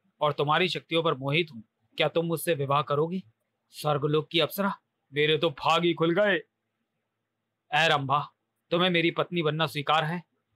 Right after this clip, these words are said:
परंतु मेरी एक शर्त है।" "वह क्या?" "मैं इस इच्छाधारी नाग तौसी को अपने हाथों खत्म करना चाहती हूँ।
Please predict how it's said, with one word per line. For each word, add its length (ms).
परंतु 320
मेरी 280
एक 140
शर्त 320
है।" 220
"वह 120
क्या?" 260
"मैं 400
इस 200
इच्छाधारी 520
नाग 240
तौसी 240
को 80
अपने 200
हाथों 300
खत्म 280
करना 260
चाहती 320
हूँ। 80